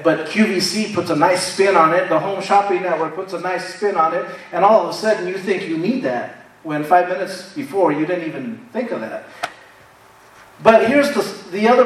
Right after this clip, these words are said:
part too, that you can also find on the internet people who share your interests, whether it's fishing, golf, motorcycles, whatever that interest is,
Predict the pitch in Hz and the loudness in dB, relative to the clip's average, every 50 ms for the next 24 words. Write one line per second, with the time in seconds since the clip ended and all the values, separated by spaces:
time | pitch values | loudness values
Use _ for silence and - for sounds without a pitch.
0 | - - 202 180 170 - - - - 233 233 214 - - - 120 - - - - | 2 4 2 2 2 2 -6 -6 -4 -2 -2 0 0 2 0 0 0 -4 -10 -12
1 | - - - _ _ _ _ _ _ _ _ _ _ _ _ _ _ _ - - | -18 -20 -20 _ _ _ _ _ _ _ _ _ _ _ _ _ _ _ -12 -2
2 | 170 254 - 277 233 226 240 277 285 - - 220 202 - - 196 185 185 180 180 | -2 0 4 6 8 8 8 8 6 2 0 -2 -2 0 2 2 4 4 4 2
3 | 175 - - - 185 196 208 226 208 190 185 180 175 175 170 170 165 156 - - | 0 -2 -2 0 2 2 2 2 0 0 0 -2 -2 -2 -4 -4 -6 -8 -8 -10
4 | - - - _ _ - 220 226 214 233 220 208 190 196 - 196 - 208 208 202 | -12 -20 -20 _ _ -4 -4 -4 -2 -2 -4 -2 -2 -2 -4 -4 0 2 4 4
5 | 208 196 170 156 170 196 226 220 220 240 247 247 240 - - - - - 151 156 | 4 4 4 2 0 0 -2 -2 -2 -2 -2 -2 -2 -6 -10 -14 -14 -8 -2 0
6 | 156 160 160 156 151 139 - - - - - - - - _ _ _ _ _ _ | 0 0 0 -2 -2 -4 -6 -8 -12 -16 -18 -20 -20 -20 _ _ _ _ _ _
7 | _ - - 254 262 - - - - 202 175 165 156 156 147 151 190 214 233 233 | _ -4 0 0 0 0 -2 -8 -4 -4 -4 -4 -4 -6 -4 0 2 4 4 4
8 | 220 202 185 - - - - - 220 247 254 240 202 - - 190 277 175 - 180 | 4 2 2 -2 -6 -10 -10 -6 -4 -2 0 0 -2 0 0 2 2 2 0 -2
9 | 180 170 156 143 170 220 254 277 269 262 254 226 220 214 208 233 226 220 214 196 | -4 -6 -6 -4 -2 2 4 4 4 4 2 2 4 2 2 2 -4 -6 -8 -8
10 | - - 180 175 165 147 131 - - - | -8 -8 -8 -6 -6 -6 -8 -8 -10 -14